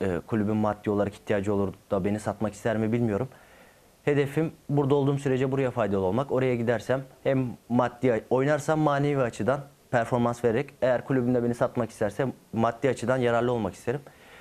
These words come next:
Avrupa'da, e, İspanya Ligi'ni, e, seviyorum ama İngiltere Ligi'ni daha çok takip ediyorum. Daha keyifli ve heyecanlı,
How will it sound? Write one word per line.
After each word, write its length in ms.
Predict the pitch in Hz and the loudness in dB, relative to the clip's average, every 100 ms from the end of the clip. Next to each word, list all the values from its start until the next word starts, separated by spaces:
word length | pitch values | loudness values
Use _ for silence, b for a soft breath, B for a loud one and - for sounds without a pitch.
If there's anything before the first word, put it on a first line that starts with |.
| B B B B B | B B B B B
Avrupa'da, 720 | 117 127 139 147 135 160 156 - | 0 0 0 -2 0 0 0 -2
e, 180 | 123 120 | -2 -2
İspanya 440 | - - 139 139 | -2 -2 0 0
Ligi'ni, 440 | 131 120 131 131 - _ - | 0 0 0 -2 -6 _ -12
e, 60 | 95 | -8
seviyorum 500 | - 107 117 151 156 - | -2 0 2 0 -4 -6
ama 240 | 127 147 156 | -2 0 2
İngiltere 360 | 139 135 143 | 0 0 0
Ligi'ni 260 | 123 117 131 | 2 2 2
daha 100 | 131 | 0
çok 220 | 123 113 | -2 -2
takip 240 | 107 98 107 | 0 0 0
ediyorum. 320 | 95 101 98 | 0 0 0
Daha 160 | 104 101 | -2 -2
keyifli 420 | 110 104 - 107 | -2 -2 -2 -2
ve 120 | 101 | 0
heyecanlı, 640 | 101 101 107 101 104 101 | 0 0 0 0 0 -2